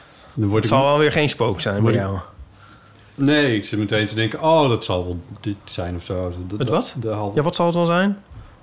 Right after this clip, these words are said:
Speaker 1: Nou, oude, eh, minkranen,
Speaker 2: Ja.
Speaker 1: met name minkranen, die, eh, hebben nog wel eens dat, eh, leertjes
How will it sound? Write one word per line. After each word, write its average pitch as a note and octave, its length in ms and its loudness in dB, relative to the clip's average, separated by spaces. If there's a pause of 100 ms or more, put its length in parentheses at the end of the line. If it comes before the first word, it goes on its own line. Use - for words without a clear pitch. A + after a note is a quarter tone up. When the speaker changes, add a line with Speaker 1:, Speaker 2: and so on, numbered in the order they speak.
(140)
Speaker 1:
Nou, A#2 160 0 (960)
oude, D3 540 4 (840)
eh, G#2+ 580 0
minkranen, G#2 880 2 (460)
Speaker 2:
Ja. A2 80 -8
Speaker 1:
met G#2+ 220 0
name G#2 300 2
minkranen, G2+ 760 0
die, G#2+ 500 2
eh, G2 240 -2
hebben A2 480 2 (760)
nog A#2 200 2
wel G#2 200 4
eens A#2+ 140 2
dat, A2 440 0 (340)
eh, A2 140 -4 (100)
leertjes A2+ 640 2